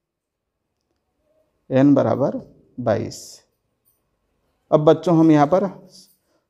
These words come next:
सूत्र पर मान रखेंगे इसको। तो चलिए, ये आपका सूत्र है, लिख दिया।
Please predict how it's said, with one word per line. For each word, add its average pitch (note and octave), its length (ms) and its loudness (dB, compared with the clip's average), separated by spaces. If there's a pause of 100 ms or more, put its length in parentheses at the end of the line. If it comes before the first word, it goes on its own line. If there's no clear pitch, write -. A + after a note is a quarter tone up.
(180)
सूत्र F#3+ 520 2
पर D3+ 200 4
मान C3+ 340 4
रखेंगे B2+ 500 0
इसको। F#3 300 -6 (1080)
तो C3 180 -2
चलिए, C#3 420 2 (2000)
ये C3+ 120 4
आपका D3+ 720 2
सूत्र C#3 380 -2
है, D#3 160 2
लिख D3 180 -2
दिया। E3 300 0